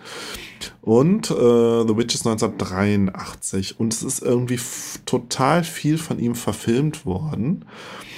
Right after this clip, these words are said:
Mhm. Neben den, ähm, ne-, neben diesen Kinderbüchern hat er auch, äh,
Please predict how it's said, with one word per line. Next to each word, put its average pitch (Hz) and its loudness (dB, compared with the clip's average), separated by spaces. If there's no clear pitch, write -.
Mhm. 135 4
Neben 131 6
den, 110 6
ähm, 110 4
ne-, 110 2
neben 117 2
diesen 104 0
Kinderbüchern 139 2
hat 120 0
er 110 2
auch, 104 2
äh, 101 -8